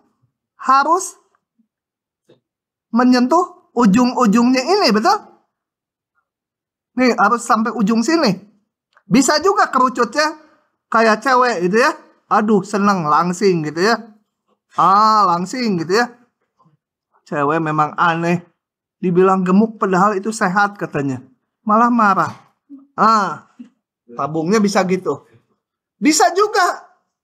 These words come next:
Sangat langsing, tabungnya ini aja nih. Ah, gitu ya. Jari-jarinya nol, tingginya setinggi mungkin.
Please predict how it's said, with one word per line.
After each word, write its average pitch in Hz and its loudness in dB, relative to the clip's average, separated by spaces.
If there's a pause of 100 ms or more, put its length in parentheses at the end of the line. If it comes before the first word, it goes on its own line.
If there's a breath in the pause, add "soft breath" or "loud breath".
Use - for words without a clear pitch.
(800)
Sangat 339 0
langsing, 339 0
tabungnya 254 0
ini 302 -8
aja 294 0
nih. 302 -6 (800)
Ah, 214 0 (240)
gitu 180 0
ya. 240 0 (160)
Jari-jarinya 190 -2
nol, 202 -2
tingginya 190 -2
setinggi 170 -12
mungkin. 156 -10